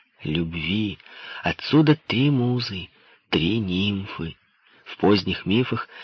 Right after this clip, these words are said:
она обязательно побеждается мужчиной-богом или героем вроде Персея. Делосец говорит, что богини и боги древних религий, переходя к новым народам, всегда превращаются в злых демонов.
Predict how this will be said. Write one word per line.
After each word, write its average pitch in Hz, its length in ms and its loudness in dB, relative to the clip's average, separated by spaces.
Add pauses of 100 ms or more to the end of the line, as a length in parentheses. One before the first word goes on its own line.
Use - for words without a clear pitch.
(220)
она 85 200 2
обязательно 117 680 2
побеждается 104 760 2
мужчиной-богом 90 1080 0 (100)
или 80 200 -2
героем 85 560 -2
вроде 78 240 -2
Персея. 80 720 -6 (1400)
Делосец 127 720 2
говорит, 147 440 4
что - 260 2
богини 139 540 4
и 131 40 2
боги 131 340 4
древних 131 560 4
религий, 110 680 4 (540)
переходя 107 460 6
к - 100 -4
новым 143 380 4
народам, 139 500 2 (440)
всегда 120 480 4
превращаются 139 840 2
в 127 60 -4
злых 120 340 -2
демонов. 87 500 -4